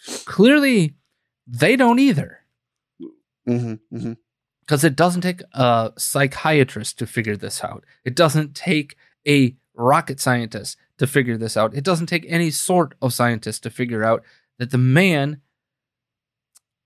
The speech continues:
Speaker 1: wh-, while always having had a stuttering problem,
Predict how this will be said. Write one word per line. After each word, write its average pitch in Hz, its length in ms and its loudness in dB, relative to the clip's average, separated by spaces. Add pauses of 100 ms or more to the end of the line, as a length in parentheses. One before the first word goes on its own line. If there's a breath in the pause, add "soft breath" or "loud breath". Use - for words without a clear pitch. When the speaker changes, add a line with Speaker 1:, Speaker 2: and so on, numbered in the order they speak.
(520)
Speaker 1:
wh-, 208 220 -2
while 190 400 2
always 240 540 4
having 185 540 -2
had 151 400 0
a 127 140 0
stuttering 120 560 -2
problem, 78 400 -10